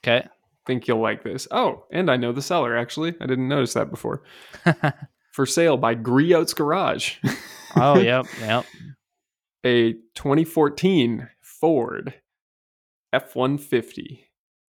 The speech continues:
Speaker 2: S V T Raptor Super Crew. <laughs>
Speaker 1: A fourteen?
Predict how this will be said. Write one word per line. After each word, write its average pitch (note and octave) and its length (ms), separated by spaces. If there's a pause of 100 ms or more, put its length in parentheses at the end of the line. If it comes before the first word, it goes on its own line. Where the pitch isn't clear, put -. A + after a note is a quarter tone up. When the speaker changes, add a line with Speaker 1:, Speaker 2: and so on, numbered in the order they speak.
(500)
Speaker 2:
S C3 260
V C3 240
T C3 260
Raptor A#2 540
Super - 320
Crew. - 440 (720)
<laughs> - 0 (1200)
Speaker 1:
A A#2+ 80
fourteen? C3 920